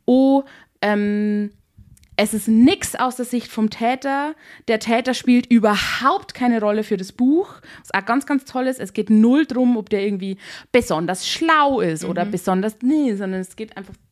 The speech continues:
Speaker 2: ist egal, es geht um diese zwei Mädels und, ähm,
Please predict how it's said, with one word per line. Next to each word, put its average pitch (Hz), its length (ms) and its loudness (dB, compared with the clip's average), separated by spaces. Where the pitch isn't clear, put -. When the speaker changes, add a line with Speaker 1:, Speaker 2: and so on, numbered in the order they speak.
Speaker 2:
ist 196 140 -8
egal, 180 300 -6
es 180 100 -10
geht 185 160 -6
um 190 80 -4
diese 180 180 -12
zwei 165 200 -10
Mädels 247 500 -6
und, 214 580 -2
ähm, 190 600 -4